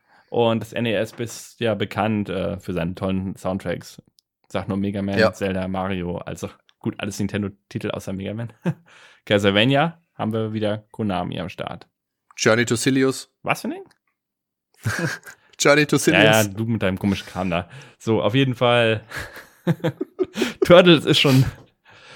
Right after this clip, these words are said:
Speaker 1: im Soundtrack ist das echt überhaben. Gut, es ist sehr, ähm, kurzweilig, da-, also das ganze, der ganze Soundtrack lässt sich, glaub ich, auf fünf Stücke reduzieren, die sich dann abwechseln, aber die sind wirklich gut gemacht. Also Setting
Speaker 2: Die sind wirklich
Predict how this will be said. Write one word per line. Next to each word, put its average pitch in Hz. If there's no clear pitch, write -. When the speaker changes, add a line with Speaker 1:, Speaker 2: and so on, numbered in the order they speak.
Speaker 1:
im 117
Soundtrack 117
ist 113
das 107
echt -
überhaben. 98
Gut, -
es -
ist 175
sehr, 160
ähm, -
kurzweilig, 185
da-, 156
also 123
das 117
ganze, 135
der 120
ganze 120
Soundtrack 131
lässt 123
sich, 123
glaub 113
ich, -
auf 110
fünf 131
Stücke 147
reduzieren, 101
die 117
sich 110
dann 107
abwechseln, 123
aber 127
die 139
sind 175
wirklich 139
gut 131
gemacht. 117
Also 104
Setting 131
Speaker 2:
Die 131
sind -
wirklich 139